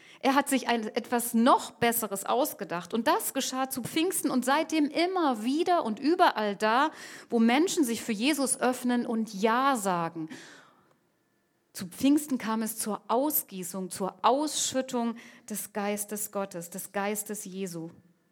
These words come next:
Wie kann denn Jesus nun bei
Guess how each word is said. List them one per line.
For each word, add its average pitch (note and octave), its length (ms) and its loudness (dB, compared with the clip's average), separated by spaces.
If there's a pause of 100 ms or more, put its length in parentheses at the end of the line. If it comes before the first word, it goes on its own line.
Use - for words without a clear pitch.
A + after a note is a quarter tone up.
(1000)
Wie C4 420 0 (480)
kann B3+ 280 2
denn C#4 180 4
Jesus G3+ 540 -2
nun F#3+ 400 -4 (720)
bei E3+ 240 -6